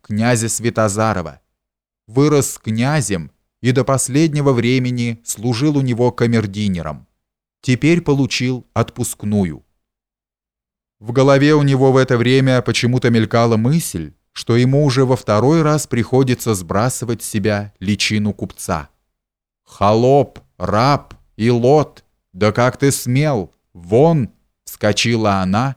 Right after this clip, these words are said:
как разъярённая тигрица. Степан не двинулся. Он продолжал стоять на коленях, низко опустив голову. «Теперь я вольный,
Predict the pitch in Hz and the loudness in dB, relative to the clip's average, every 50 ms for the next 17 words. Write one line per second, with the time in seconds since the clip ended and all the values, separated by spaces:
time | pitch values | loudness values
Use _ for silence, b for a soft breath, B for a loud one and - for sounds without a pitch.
0 | _ _ _ - 104 101 - 110 113 98 104 104 104 98 101 104 104 104 101 101 | _ _ _ -4 -2 -2 0 0 -2 -2 -2 -2 -2 0 2 2 2 0 0 -2
1 | 101 95 92 - 110 95 101 98 95 90 - - - - - - _ _ _ _ | -4 -4 -4 -6 -6 -4 -2 -2 -2 -4 -6 -10 -16 -18 -18 -20 _ _ _ _
2 | _ _ _ _ _ _ _ _ _ _ _ _ _ _ _ _ _ _ _ _ | _ _ _ _ _ _ _ _ _ _ _ _ _ _ _ _ _ _ _ _
3 | _ - - - 117 110 - - 101 117 131 143 147 160 170 147 151 147 131 104 | _ -16 -6 -4 -2 -2 0 0 0 0 0 0 0 0 -2 -2 -2 -2 0 0
4 | 92 87 82 - - - - - - _ _ _ _ _ _ _ _ _ _ _ | 0 -2 -4 -8 -12 -12 -12 -14 -14 _ _ _ _ _ _ _ _ _ _ _
5 | _ _ _ _ _ - 131 143 139 - 143 139 127 131 131 131 110 127 131 131 | _ _ _ _ _ 0 0 0 2 2 0 2 2 2 2 2 2 2 2 2
6 | 123 - - 120 117 123 123 123 - - 113 110 - 101 92 92 104 127 143 147 | 0 0 0 0 2 2 2 2 0 0 -2 -2 0 0 0 2 2 0 0 0
7 | 151 143 135 - - _ _ - 95 110 135 147 - - - 117 113 110 - 117 | -2 -6 -8 -10 -16 _ _ -6 -2 -2 0 -2 -2 -4 -4 -4 -4 -2 -4 -6
8 | 107 - - - 110 107 90 85 80 95 98 92 87 78 73 65 62 - _ _ | -6 -6 -6 -6 -6 -6 -6 -6 -2 0 0 2 0 -2 -6 -12 -18 -20 _ _
9 | _ _ _ _ _ _ _ _ _ _ _ _ _ _ _ _ _ _ _ _ | _ _ _ _ _ _ _ _ _ _ _ _ _ _ _ _ _ _ _ _
10 | _ _ _ _ _ _ - 127 123 120 143 147 151 135 127 131 131 127 110 117 | _ _ _ _ _ _ -2 -2 0 2 2 2 2 2 2 2 2 2 4 4
11 | 131 156 170 165 151 127 107 92 78 67 | 4 4 4 4 2 2 0 -2 -4 -6